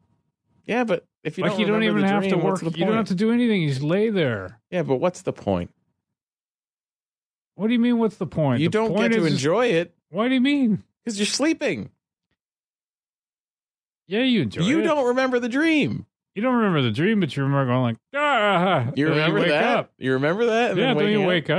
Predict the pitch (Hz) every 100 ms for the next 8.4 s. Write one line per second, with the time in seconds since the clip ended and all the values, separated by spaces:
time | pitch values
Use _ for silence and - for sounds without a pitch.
0 | 226 175 _ 120 131 110 110 143 98 87
1 | 90 _ _ 127 185 196 185 143 127 135
2 | 135 131 143 104 110 123 104 95 - 120
3 | 117 117 98 98 - 107 95 95 135 180
4 | 175 170 170 170 156 143 143 151 131 175
5 | 214 220 208 175 165 156 165 147 175 156
6 | - _ _ _ _ _ _ _ 147 220
7 | 202 156 151 156 147 139 131 127 127 123
8 | 113 107 98